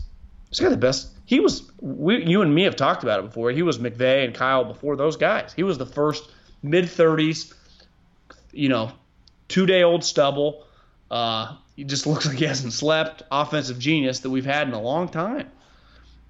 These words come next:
Probably since, like, Josh McDaniels in the mid to late two thousands.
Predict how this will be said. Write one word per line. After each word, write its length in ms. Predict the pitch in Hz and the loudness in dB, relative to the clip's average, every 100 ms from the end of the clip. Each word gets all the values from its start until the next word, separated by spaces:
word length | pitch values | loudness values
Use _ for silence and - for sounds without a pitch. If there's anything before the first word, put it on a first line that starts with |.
| - | -4
Probably 260 | 160 185 | 0 2
since, 200 | 180 160 | 2 0
like, 120 | 160 135 | -2 0
Josh 320 | 135 143 151 | 0 0 -2
McDaniels 560 | 151 131 139 147 156 | -6 -2 -2 -2 -4
in 60 | 143 | -4
the 60 | 135 | -2
mid 240 | 135 147 | 0 0
to 80 | 139 | 0
late 200 | 139 143 | 0 0
two 140 | 156 156 | -4 -2
thousands. 600 | 156 196 294 - - | -2 -2 -4 -10 -14